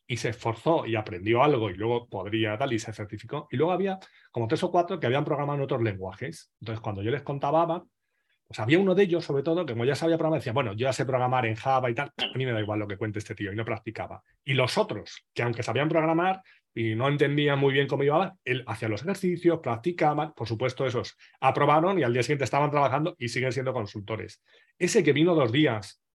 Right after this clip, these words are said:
y que luego no hacía los ejercicios y que luego se presentó al examen, evidentemente ni aprobó ni está trabajando con temas de sap. Y lo que más me jodía a mí de eso es que eso era una formación subvencionada y que por el hecho de tú estar ahí le quitaste el sitio a otro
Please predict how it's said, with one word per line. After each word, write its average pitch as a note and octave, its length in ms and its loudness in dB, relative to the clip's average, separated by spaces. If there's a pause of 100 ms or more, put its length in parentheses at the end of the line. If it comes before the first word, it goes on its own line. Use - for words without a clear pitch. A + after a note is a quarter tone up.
(120)
y B2 160 -8
que A#2+ 140 2
luego C3 220 4
no C3 80 2
hacía C3+ 180 2
los B2+ 140 0
ejercicios A#2+ 760 -4
y A2 80 -6
que A2+ 60 -2
luego A#2+ 160 2
se C3 100 0
presentó A#2+ 280 -4
al B2 80 -2
examen, B2+ 340 -8
evidentemente B2+ 760 -6 (160)
ni B2+ 160 -2
aprobó D#3+ 480 0 (240)
ni B2 80 -4
está A#2+ 160 0
trabajando B2+ 400 0
con A#2 100 -4
temas A2+ 240 -4
de F#2+ 80 -6
sap. - 260 -12 (540)
Y C#3 80 -6
lo B2+ 100 0
que A#2+ 60 0
más D3+ 120 2
me F#3 280 2
jodía D#3 460 6
a - 20 4
mí E3 140 6
de D#3 100 6
eso E3 240 -6
es - 120 -14
que C3+ 60 -6
eso A#2+ 80 -8
era E3+ 60 0
una D#3+ 140 0
formación C#3+ 400 -2
subvencionada A#2 720 -2 (560)
y A#2 60 -4
que A#2 80 2
por G#2+ 120 0
el B2 100 2
hecho F3 160 0
de E3 100 6
tú D#3+ 100 2
estar D3 220 0
ahí D3+ 240 -4 (100)
le A#2+ 140 -4
quitaste A#2 320 -6
el A#2+ 100 0
sitio D#3 340 -4
a C#3+ 40 2
otro B2 300 -4